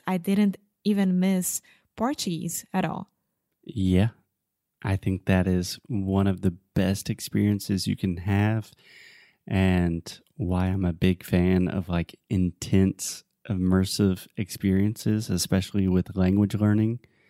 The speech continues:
Speaker 2: So you don't have an option. Your brain just says, "No more Portuguese. I have no opportunity to directly translate. This guy is in front of me asking me questions, and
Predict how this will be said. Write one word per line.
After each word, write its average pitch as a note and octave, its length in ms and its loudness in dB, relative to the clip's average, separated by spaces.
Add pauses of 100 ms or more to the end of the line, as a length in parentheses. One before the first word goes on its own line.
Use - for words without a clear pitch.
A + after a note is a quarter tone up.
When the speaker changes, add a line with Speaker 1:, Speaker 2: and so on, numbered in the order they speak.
(720)
Speaker 2:
So - 120 -20 (100)
you A#2 60 2
don't D3 220 2
have A2 200 2
an E2+ 80 2
option. - 520 0 (280)
Your G#2+ 160 2
brain G2 380 4
just - 520 -4
says, F2 500 0 (140)
"No G2 400 4
more A2 200 4
Portuguese. F#2 680 0 (240)
I G2+ 180 -4
have G2+ 260 -2
no G2 240 0
opportunity G2 800 0
to - 180 -6
directly F#2+ 460 0
translate. F#2+ 640 0 (640)
This G2 200 0
guy F#2+ 320 4
is F2+ 200 2
in F2 160 2
front A#2+ 340 0
of A#2+ 60 2
me A2+ 240 2
asking A2 400 0
me A2 100 4
questions, G#2+ 640 0
and F#2 520 -2